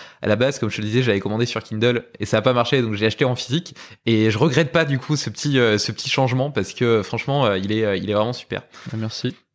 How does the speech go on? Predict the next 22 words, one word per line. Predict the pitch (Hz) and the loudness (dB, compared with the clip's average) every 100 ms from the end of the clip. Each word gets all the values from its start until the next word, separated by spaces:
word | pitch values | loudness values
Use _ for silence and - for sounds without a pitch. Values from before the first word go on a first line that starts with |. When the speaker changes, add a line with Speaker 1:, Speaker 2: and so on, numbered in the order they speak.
| _ _ _ _ _ - - | _ _ _ _ _ -12 0
Speaker 1:
Et, | 127 | 2
euh, | 127 123 | 4 2
tu | 139 | 0
disais | 131 | 0
que | 185 | -2
tu | 131 | -2
utilisais | 127 131 | 2 2
pas | 143 | 2
trop | - 165 | 0 0
de, | 127 110 | 2 2
de | 113 107 | 0 -2
hacks, | 165 185 - | -4 -4 -6
mais, | 117 120 | 0 2
euh, | 113 107 107 107 98 - | 4 4 2 -2 -8 -14
je | - | -6
pense | 151 - | -4 -2
qu'il | 120 | 0
y | 110 | 2
a | 110 | 2
quand | 127 | 2
même, | 131 127 | 2 4
euh, | 113 110 107 110 107 | 2 4 2 0 -2